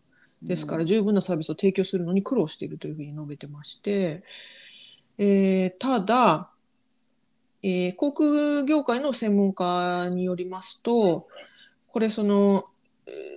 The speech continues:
Speaker 1: ー、もしその郡長のね、お願いを聞いて航空会社が、じゃあ、あの、マウイ島行きの便を減らしますよとか、あの、
Speaker 2: うん。
Speaker 1: 乗車人数減らしますよってなった場合、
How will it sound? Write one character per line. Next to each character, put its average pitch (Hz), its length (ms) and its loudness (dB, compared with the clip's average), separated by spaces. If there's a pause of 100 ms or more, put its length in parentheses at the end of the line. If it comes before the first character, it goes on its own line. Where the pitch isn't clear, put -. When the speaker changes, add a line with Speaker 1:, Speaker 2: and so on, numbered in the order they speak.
(420)
Speaker 1:
ー、 - 40 -4
も 339 120 2
し 330 260 4
そ 262 140 -2
の 196 340 2
郡 247 280 -2
長 170 220 -2
の 156 100 -10
ね、 175 180 -6
お 196 100 2
願 196 120 6 (180)
い 190 40 0
を 190 60 -2
聞 190 200 -2
い 185 60 -2
て 214 180 4
航 202 160 0
空 208 140 0
会 208 160 2
社 151 380 -6
が、 180 320 0 (460)
じ 233 60 0
ゃ 220 100 4
あ、 175 40 4
あ 170 40 0
の、 170 140 -2
マ 196 180 4
ウ 233 80 0
イ 240 80 0
島 247 160 2
行 233 100 0
き 226 100 -6
の 233 100 -4
便 208 200 0
を 165 40 -2
減 180 140 -10
ら 170 100 -8
し 214 100 -8
ま 208 80 -4
す 214 140 -10
よ 240 80 -10
と - 100 -14
か、 - 380 -12
あ 160 80 -10
の、 160 340 -10
Speaker 2:
う - 20 -12
ん。 156 280 -14
Speaker 1:
乗 226 180 -2
車 226 160 -2
人 226 220 0
数 160 80 -4
減 165 140 -8
ら 165 60 -6
し 190 140 -2
ま 190 80 0
す 190 140 -6
よ 151 60 -4
っ 151 40 -10
て - 100 -12
な 170 140 -2
っ 190 80 -6
た 156 100 -8
場 147 220 -10
合、 147 60 -10